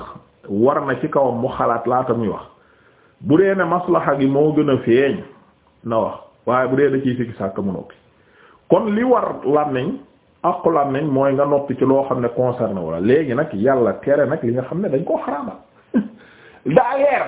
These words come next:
comme jëw waaw jëw ak tamit di xeeb waylun li kulli humazatin lumaza ngay ngay ngay mbëllee nit ñi waaw ci loo xam ne yaa ko tey waaw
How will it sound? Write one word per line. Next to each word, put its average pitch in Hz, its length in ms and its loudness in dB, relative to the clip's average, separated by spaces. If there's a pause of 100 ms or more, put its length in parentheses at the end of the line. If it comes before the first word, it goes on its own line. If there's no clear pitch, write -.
(720)
comme 190 200 4
jëw 180 140 2 (1400)
waaw 90 220 -8 (880)
jëw 180 160 6 (840)
ak - 200 2
tamit 196 240 0 (520)
di 135 100 0
xeeb 165 400 0
waylun 165 400 2
li 160 100 2
kulli 165 220 2 (100)
humazatin 156 580 2
lumaza 135 340 2
ngay 143 200 2
ngay 143 280 0
ngay 151 180 2
mbëllee 156 560 2
nit 147 160 0
ñi 117 220 -4 (460)
waaw 95 340 0
ci 135 80 0
loo 143 220 4
xam 143 160 0
ne 143 80 2
yaa 143 200 2
ko 143 160 0
tey 127 160 0 (1120)
waaw 101 180 2